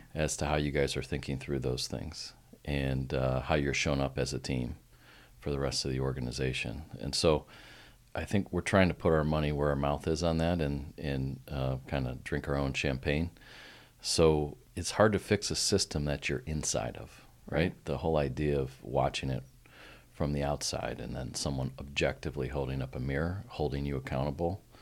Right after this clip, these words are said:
Speaker 1: Um, I think that's why it works, right? And I, I think the other piece of it is understanding the nuance of a, just a simple tool in E O S, like the accountability chart, like how we use rocks,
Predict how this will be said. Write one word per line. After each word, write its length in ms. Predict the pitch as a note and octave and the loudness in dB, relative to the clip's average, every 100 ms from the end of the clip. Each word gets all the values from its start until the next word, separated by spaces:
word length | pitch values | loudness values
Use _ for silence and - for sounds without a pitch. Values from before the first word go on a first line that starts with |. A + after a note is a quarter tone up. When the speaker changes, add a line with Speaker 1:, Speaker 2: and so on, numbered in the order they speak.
| - - - - - - - - | -20 -20 -20 -20 -20 -20 -12 -4
Speaker 1:
Um, 320 | C2 C2+ C2 - | 0 0 -2 -4
I 100 | C#2+ | -4
think 340 | - F#2 F#2 | 0 0 4
that's 240 | D#2+ D2 | 2 2
why 140 | D2 C2 | 2 2
it 120 | - | 0
works, 460 | - - - - - - - | -8 -8 -8 -8 -10 -14 -4
right? 260 | C2 D#2+ - | -2 -2 -4
And 140 | D2 D2 | -4 0
I, 160 | D2 - - | 0 -2 -6
I 60 | |
think 220 | - F2+ D2 | 0 0 4
the 100 | E2 | 6
other 160 | F#2 | 6
piece 360 | - D2+ C2+ - | 2 0 0 0
of 140 | C2 | 0
it 100 | C2 | 0
is 300 | C2 C2+ - - - - - - - - - - - - | 2 0 -4 -16 -20 -20 -20 -20 -20 -20 -20 -20 0 8
understanding 800 | G2 A2 G2 - - F2+ F2+ D2+ | 10 12 10 8 6 8 8 6
the 80 | |
nuance 560 | D2 E2 E2+ D2 C2+ - | 6 6 6 6 2 0
of 140 | C2+ | 0
a, 260 | C2+ B1+ A#1+ C2 - | 2 0 -2 -8 -4
just 240 | - - | -4 -2
a 60 | B1+ | -2
simple 440 | - F#2 E2 C2 | 0 0 0 -2
tool 420 | C2 - E2+ C2+ C2 | -4 -2 0 2 0
in 180 | B1+ - | 0 -2
E 100 | C#2+ | 0
O 160 | C2 C2 | 0 0
S, 420 | B1 - - - - | -2 -4 -8 -8 -2
like 320 | C#2+ C2+ - | 0 0 -2
the 140 | C2 | -4
accountability 720 | B1+ - C2+ A#1 B1 C2 A#1+ | -2 -2 -4 -2 -2 -2 -2
chart, 340 | B1+ B1+ A1+ - | -4 -4 -4 -4
like 380 | B1+ C2 - - - - - - - - - | -2 -2 -4 -18 -20 -20 -20 -20 -20 -20 -20
how 240 | - D#2+ D#2 | -4 2 2
we 160 | C2+ | 2
use 360 | C2+ C#2 C2 C2 | -2 0 -2 0
rocks, 680 | B1+ A#1+ C2 - - - | -2 -2 -4 -8 -8 -8